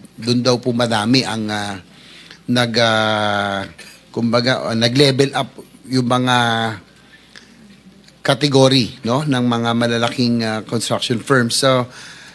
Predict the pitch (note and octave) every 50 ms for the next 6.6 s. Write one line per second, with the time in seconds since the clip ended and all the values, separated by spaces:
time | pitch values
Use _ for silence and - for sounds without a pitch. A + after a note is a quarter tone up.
0 | - - G3 G3 G#3 A3 A#3 A3+ A3+ A3 G3+ - - - - - - E3+ D#3+ D3
1 | C#3+ D#3 D#3 D#3+ D#3+ D#3 D3+ C#3 C#3+ C#3 C#3 C3+ C3 C3 B2 A#2+ - C#3+ C3 -
2 | D3 C3+ C#3 C#3 C#3 C3 - D#3 C#3+ - C3+ C3+ C3 B2+ A#2+ B2+ B2+ C3 B2 A2+
3 | B2 B2 B2+ B2 C#3 C#3+ C#3+ A#2 G#2+ G#2+ G2 A#2 G#2+ G#2+ - - - G#2+ A2+ A2
4 | A#2 B2+ B2 - A#2 A2 C3+ C3+ A#2+ G2+ F#2+ G#2+ A#2+ B2 - C#3+ C#3+ D3 C#3 C#3
5 | - - - - - - - - - D3+ D3 - E3 D#3+ D#3+ D#3+ D#3+ E3 D#3+ D#3+
6 | D#3+ C#3+ B2+ C3 D3 D3+ - - - C3 B2